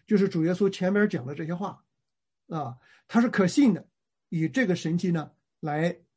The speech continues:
呃，来确定，啊，来，来，来确-，来确认。然后第五章呢，就是讲到毕士大池的神迹。那毕士大神-，池的神迹呢，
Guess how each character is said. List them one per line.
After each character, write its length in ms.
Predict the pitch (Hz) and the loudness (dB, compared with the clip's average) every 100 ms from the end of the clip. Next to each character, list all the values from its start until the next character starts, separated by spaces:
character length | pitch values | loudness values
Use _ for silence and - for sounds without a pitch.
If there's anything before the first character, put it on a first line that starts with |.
| _ _ _ _ _ - | _ _ _ _ _ -12
呃， 600 | 156 143 135 131 127 131 _ _ _ _ | -8 -6 -6 -8 -10 -12 _ _ _ _
来 200 | 170 156 | -4 -4
确 340 | 156 - 294 214 | -4 -2 2 2
定， 260 | 254 - _ _ _ _ _ _ _ _ _ | 2 -2 _ _ _ _ _ _ _ _ _
啊， 240 | 156 123 - | -10 -10 -8
来， 300 | 160 170 170 | -4 -4 -2
来， 240 | 170 180 | -2 0
来 180 | 175 175 | -2 -6
确-， 260 | - - 247 | -6 -6 -2
来 140 | 175 | -2
确 240 | 180 - 185 | -2 0 0
认。 200 | 185 - _ _ _ _ _ _ _ - - - - _ _ _ _ _ _ - | 0 -6 _ _ _ _ _ _ _ -20 -20 -20 -20 _ _ _ _ _ _ 0
然 120 | 254 | 2
后 120 | 277 | 4
第 160 | - 302 | 4 2
五 180 | 147 139 | 0 -2
章 220 | 175 180 | -2 -2
呢， 180 | 143 131 _ _ _ _ | -4 -12 _ _ _ _
就 140 | 190 | -2
是 220 | 170 170 | 0 -2
讲 200 | 156 139 | -2 -4
到 320 | 135 165 143 - - | -2 -4 -4 -8 0
毕 120 | 254 | 2
士 140 | - | 2
大 180 | 226 190 | 0 -2
池 320 | 131 - 147 - | -6 -6 -4 -4
的 180 | 170 | -4
神 240 | - 135 139 | -6 -8 -8
迹。 200 | 160 127 _ _ _ _ _ _ _ _ _ | -8 -10 _ _ _ _ _ _ _ _ _
那 180 | 208 202 | 2 2
毕 180 | 311 277 | 4 2
士 80 | |
大 160 | 247 262 | 4 0
神-， 360 | 208 180 196 - | 2 0 -2 -6
池 220 | - 196 | -2 2
的 100 | 226 | 2
神 240 | - 175 | 2 0
迹 140 | 180 185 | 0 0
呢， 200 | 139 | -2